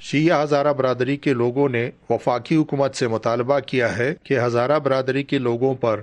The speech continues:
خودکش حملے روکنے کے لیے عملی اور ٹھوس اقدامات اٹھائے جائیں۔ شیعہ ہزارہ برادری کے لوگوں پر گزشتہ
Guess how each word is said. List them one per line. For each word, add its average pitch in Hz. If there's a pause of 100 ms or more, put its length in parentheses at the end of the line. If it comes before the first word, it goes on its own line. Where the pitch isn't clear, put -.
خودکش 170
حملے 139
روکنے 131
کے 143
لیے 135 (140)
عملی 123
اور 127
ٹھوس 160
اقدامات 120
اٹھائے 120
جائیں۔ 107
شیعہ 107
ہزارہ 104
برادری 110
کے 120
لوگوں 110
پر 143
گزشتہ 117